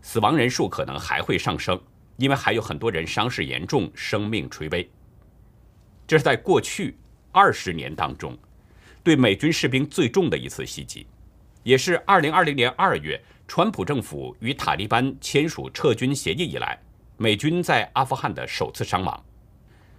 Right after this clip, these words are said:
一位白宫高级官员在今天一早就表示，威胁仍然存在，而且升高了。C N N引述这位官员的说法，拜登和他的团队正在为撤军行动的最后几天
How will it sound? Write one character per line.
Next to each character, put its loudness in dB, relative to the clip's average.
一 -4
位 6
白 6
宫 2
高 4
级 0
官 2
员 0
在 0
今 -2
天 0
一 0
早 0
就 -2
表 -2
示， -6
威 4
胁 -4
仍 0
然 2
存 -12
在， -4
而 4
且 -2
升 -2
高 2
了。 -2
C 6
N 4
N 4
引 6
述 2
这 2
位 4
官 4
员 2
的 4
说 2
法， -6
拜 6
登 2
和 -2
他 2
的 -2
团 -4
队 2
正 -2
在 2
为 2
撤 -2
军 -4
行 -6
动 -4
的 -2
最 2
后 2
几 -4
天 -2